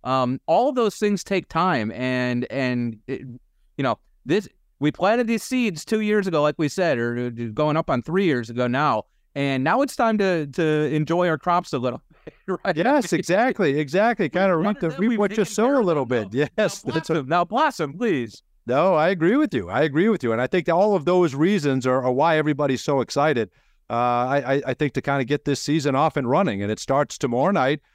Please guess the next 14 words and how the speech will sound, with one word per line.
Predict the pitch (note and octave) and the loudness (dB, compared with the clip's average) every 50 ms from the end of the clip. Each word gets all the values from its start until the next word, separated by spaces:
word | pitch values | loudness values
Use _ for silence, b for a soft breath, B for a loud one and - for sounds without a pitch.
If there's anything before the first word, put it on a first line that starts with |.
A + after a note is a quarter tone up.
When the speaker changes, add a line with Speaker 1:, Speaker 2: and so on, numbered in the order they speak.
| _ _ _ _ - | _ _ _ _ -8
Speaker 2:
uh, | - A#2 B2 B2 A#2+ A#2+ B2 B2 B2 | -6 -4 -2 0 0 0 0 0 0
against | A#2 C3 A#2+ B2+ C#3 C#3+ - - | -2 -2 0 0 0 -2 0 -2
the | E3 | -4
Houston | C3+ C3 D#3 D3+ - - E3+ | -2 0 -2 -2 0 -2 0
Rockets. | D#3+ D#3 E3+ G3 F#3+ - A#2 E2 - - - | 2 2 2 2 0 -2 -6 -8 -8 -8 -4
And | A2+ A2+ A#2+ B2 A#2+ A#2+ B2 B2 B2 B2 A#2 A#2 | -2 0 0 0 0 0 0 0 -2 -2 -2 0
then | B2 C3 C3 B2+ C3 | 0 0 0 0 0
we'll, | C3 C3 B2 - C#3+ | 0 0 -2 -4 -6
we'll | C3 B2 B2 - | -6 -6 -6 -4
kick | - E3 D3 - | -2 -4 -2 0
off | D#3 D#3 D3+ - | 0 0 0 0
this | D3 A#2+ - | -2 -4 -2
thirty-fifth | - D3 D3 D3 C3+ - D#3 D3 C#3 - | 0 0 0 0 0 0 0 0 0 0
season | - D3 D#3+ F3 B2+ C3 B2+ B2 | -4 -2 -2 0 0 -2 -4 -4